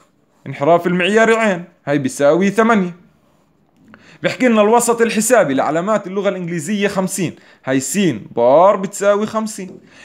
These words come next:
انحراف المعياري عشرة، عين بالنسبة إلي عشرة. هاي خلصنا،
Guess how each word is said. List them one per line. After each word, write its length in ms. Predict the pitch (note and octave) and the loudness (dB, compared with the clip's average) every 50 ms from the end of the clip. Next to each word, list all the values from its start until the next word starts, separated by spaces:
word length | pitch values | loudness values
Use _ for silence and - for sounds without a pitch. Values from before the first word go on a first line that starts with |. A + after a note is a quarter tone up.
| - C3+ - | -10 -4 -4
انحراف 460 | F3+ E3 - F3+ F#3+ G#3+ G#3+ G#3+ G#3 | -4 0 0 2 4 4 4 4 2
المعياري 480 | G3 G3 G3 F3 G3+ A3 A3 A3 G#3+ | 0 0 0 0 0 0 0 2 2
عشرة، 460 | A3 G#3 A3+ A3 - E3 B2+ A2+ - - _ _ _ _ _ - | 2 0 0 -2 -2 -4 -6 -6 -10 -16 _ _ _ _ _ -6
عين 480 | C3 D#3 E3+ G3+ A3 G3+ D#3 B2+ A2+ | -4 -2 0 2 2 2 2 0 -2
بالنسبة 400 | A#2+ C3 D3+ F3+ F#3+ - C#3+ C#3 | -4 -2 -2 -2 -4 -2 -2 0
إلي 280 | C3 D#3 E3 G3 G3+ G3+ | 0 0 0 0 2 2
عشرة. 420 | E3 F3 - - - - - - _ _ _ _ _ _ _ _ _ _ _ _ _ _ _ - - | 2 2 0 -2 -8 -12 -12 -16 _ _ _ _ _ _ _ _ _ _ _ _ _ _ _ -6 0
هاي 160 | A#3+ C#4 C#4+ | 2 2 2
خلصنا، 460 | B3+ C4+ B3+ A3+ F#3+ - - C#3+ - | 2 0 0 0 -4 -4 -6 -12 -20